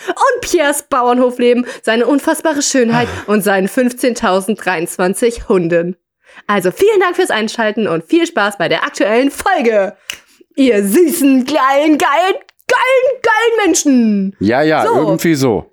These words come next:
Speaker 2: Lies mal den vorletzten Absatz, können auch andere Sachen nennen bei dir. Ach so, nee,
Speaker 1: Ja,
Speaker 2: das
Speaker 1: aber,
Speaker 2: war,
Speaker 1: aber das,
Speaker 2: okay.
Speaker 1: also
Speaker 2: Ach
Speaker 1: Pierre,
Speaker 2: so,
Speaker 1: das ist ja,
Speaker 2: okay.
Speaker 1: das ist
Speaker 2: Ach
Speaker 1: ja
Speaker 2: so.
Speaker 1: jetzt nur,
Speaker 2: Okay.
Speaker 1: also,
Speaker 2: Ach so,
Speaker 1: so,
Speaker 2: okay.
Speaker 1: damit ganz herzlich willkommen.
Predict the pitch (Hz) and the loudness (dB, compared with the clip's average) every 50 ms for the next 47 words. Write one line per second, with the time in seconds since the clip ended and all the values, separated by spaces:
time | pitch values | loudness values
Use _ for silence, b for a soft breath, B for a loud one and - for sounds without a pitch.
0 | _ _ - 92 127 139 143 - 165 156 147 143 - - 131 123 120 120 - - | _ _ -2 0 0 2 2 2 0 0 0 0 -2 -2 -2 -2 -2 -2 -4 -2
1 | - 98 82 107 - - - 151 147 - - - - 131 131 156 139 123 135 131 | -2 0 0 -2 -2 -2 -2 -2 -2 -4 -6 -4 -2 0 2 2 2 2 0 0
2 | - - 117 117 107 101 87 87 82 76 78 - - 90 80 76 78 80 76 78 | -2 -2 0 0 2 2 0 0 0 -2 -2 -2 0 0 0 2 2 0 0 0
3 | 78 71 76 71 73 - _ _ _ _ _ _ _ _ _ _ _ _ - 127 | -2 -2 -2 -4 -6 -6 _ _ _ _ _ _ _ _ _ _ _ _ -6 -4
4 | - - 139 - - 240 233 269 262 - - 87 82 90 220 226 226 233 240 - | -2 -2 -2 0 0 0 0 0 0 0 0 -2 -2 -2 -2 -2 -2 -2 -4 -4
5 | - - - - 254 - 240 226 - 247 254 240 143 117 - 240 240 - 240 220 | -8 -8 -6 -6 -6 -6 -6 -4 -4 -2 0 0 0 -2 -2 -2 -2 -2 -2 -4
6 | - - - 233 233 247 247 247 240 240 233 240 220 226 - - - 233 240 233 | -4 -4 -4 -4 -2 -2 -2 -2 0 0 0 0 -2 -2 -6 -8 -4 0 0 0
7 | 220 202 - 208 220 226 - 226 208 - - _ B B B B - 226 - - | 0 0 0 -2 -2 -2 -2 -4 -6 -6 -10 _ B B B B -4 -4 -2 0
8 | - 269 240 196 - - 214 208 220 220 233 226 233 226 - 247 240 247 233 - | 0 2 2 2 0 -4 -2 -2 0 0 0 0 0 -2 -2 -2 -2 -2 -4 -4
9 | 226 - 269 285 | -4 -2 -4 -4